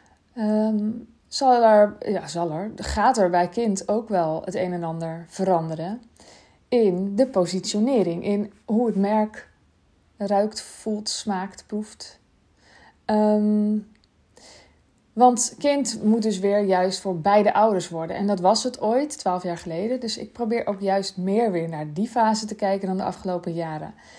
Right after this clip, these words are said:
En ik merk ook hoe, ehm, ja, hoe erg het een uitdaging is om wat ik in mijn hoofd heb steeds opnieuw goed te verwoorden naar teamleden. Ehm, ik moest het natuurlijk ook naar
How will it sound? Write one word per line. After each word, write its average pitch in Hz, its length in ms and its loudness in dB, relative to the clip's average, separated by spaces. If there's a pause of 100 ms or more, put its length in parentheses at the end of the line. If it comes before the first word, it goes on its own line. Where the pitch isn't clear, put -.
(180)
En 226 100 0
ik 233 60 2
merk 269 280 4
ook 285 160 6
hoe, 269 480 2 (480)
ehm, 226 680 2 (880)
ja, 214 200 0 (220)
hoe 254 240 2
erg 247 240 6
het 226 100 -2
een 220 140 4
uitdaging 185 720 4
is 233 260 -2
om 208 180 0
wat 208 240 -4
ik 269 160 -2
in 220 120 0
mijn 180 220 -2
hoofd 214 360 -2
heb 254 360 0 (640)
steeds 254 480 2
opnieuw 233 420 0
goed 269 420 -4
te 247 80 -8
verwoorden 208 520 0
naar 175 240 -4
teamleden. 175 760 0 (520)
Ehm, 214 380 4
ik 214 120 -2
moest 226 200 2
het 220 100 -2
natuurlijk 208 400 -2
ook 247 300 4
naar 170 480 -4